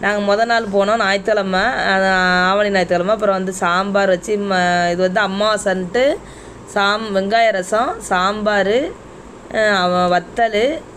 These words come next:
ம், வந்து எண்ணெய் கத்திரிக்காய், உருளைக்கிழங்கு வறுவல் எல்லாம்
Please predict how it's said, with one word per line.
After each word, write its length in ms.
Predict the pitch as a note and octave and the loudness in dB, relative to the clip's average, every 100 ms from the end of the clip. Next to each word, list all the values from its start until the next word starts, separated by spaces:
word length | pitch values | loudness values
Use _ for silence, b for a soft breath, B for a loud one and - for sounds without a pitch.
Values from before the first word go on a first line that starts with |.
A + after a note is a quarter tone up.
| - - - - | -20 -20 -20 -16
ம், 460 | G#3+ G#3+ G#3+ G#3 G3+ | -10 -8 -6 -4 -2
வந்து 260 | G3 G3+ A3+ G#3+ G#3 G3+ G3 F#3+ F#3 F#3 F#3 | 0 2 2 4 6 6 6 4 2 2 2
எண்ணெய் 240 | F3+ F#3+ A#3 | 2 2 0
கத்திரிக்காய், 720 | A3 F#3+ G3 F#3 A#3 C4 B3 | 0 0 -2 0 2 2 2
உருளைக்கிழங்கு 640 | G3+ G3 A3 G#3+ G3+ F3+ | 2 0 0 0 0 2
வறுவல் 320 | E3+ E3 E3+ - - - | 0 2 -2 -4 -12 -4
எல்லாம் 260 | F#3 G3+ | 0 0